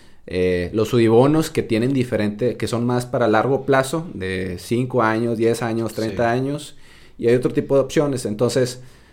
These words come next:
Speaker 1: eh, recapitulando, eh, esas son las ventajas. Las desventajas, pues, a lo mejor, pues, vas a tener que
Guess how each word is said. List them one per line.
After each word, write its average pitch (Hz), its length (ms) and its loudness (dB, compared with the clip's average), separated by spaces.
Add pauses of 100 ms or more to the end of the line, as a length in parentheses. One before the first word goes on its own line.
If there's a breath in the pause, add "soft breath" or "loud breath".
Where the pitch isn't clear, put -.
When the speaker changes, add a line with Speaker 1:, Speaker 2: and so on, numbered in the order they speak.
(380 soft breath)
Speaker 1:
eh, 101 760 4
recapitulando, 143 1120 0
eh, - 280 -2
esas 113 160 -2
son 147 120 0
las 139 100 2
ventajas. 139 540 2
Las 127 160 4
desventajas, 135 540 0
pues, 117 220 0
a - 200 -10
lo 110 60 -2
mejor, 120 220 0 (200)
pues, 101 100 -4
vas 107 180 2
a 135 100 -2
tener 120 240 0
que 120 460 6